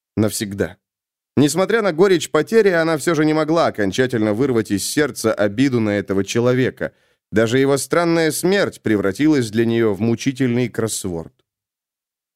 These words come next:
«Как вы считаете, участие отца в деятельности Ясонов как-то связано с его смертью?» спросила она наконец. «Трудно сказать», покачал головой Пейнтер. Расследование только началось,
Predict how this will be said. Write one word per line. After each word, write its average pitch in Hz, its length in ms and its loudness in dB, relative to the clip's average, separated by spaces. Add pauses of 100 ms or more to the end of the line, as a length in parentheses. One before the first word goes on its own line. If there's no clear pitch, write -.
(560)
«Как 202 200 2
вы 208 80 4
считаете, 196 640 0 (380)
участие 190 580 2
отца 175 520 0
в 131 60 -10
деятельности 151 680 0
Ясонов 160 640 0
как-то 160 320 -2
связано 220 460 0
с - 100 -6
его 160 180 2
смертью?» 143 640 -4 (180)
спросила 98 600 -2
она 90 160 -4
наконец. 87 560 -6 (840)
«Трудно 190 320 0
сказать», - 760 -8 (140)
покачал 107 500 0
головой 98 340 2
Пейнтер. 85 560 -6 (580)
Расследование 170 760 0
только 151 300 -2
началось, 135 680 -2